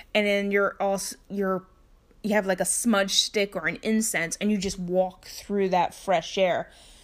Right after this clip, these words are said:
and, um, that will help you, um, be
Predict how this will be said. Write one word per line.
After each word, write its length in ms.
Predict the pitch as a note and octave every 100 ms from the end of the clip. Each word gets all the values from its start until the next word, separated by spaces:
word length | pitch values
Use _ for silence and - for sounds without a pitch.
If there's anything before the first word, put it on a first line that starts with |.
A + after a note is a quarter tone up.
| - - _
and, 560 | G3+ F#3+ F#3 F#3 F3 - - - - -
um, 380 | F3 F3 E3+ E3 - - _
that 280 | G3 F#3 -
will 320 | G3+ G3 F#3 - -
help 280 | - G3+ F#3+
you, 300 | G3 F#3+ F#3 - _ -
um, 400 | E3+ E3 D#3+ D#3 - - _ - _ _ _ _ _ _ - _ _ _ _ - _ _ F#3
be 340 | A3 G#3+ -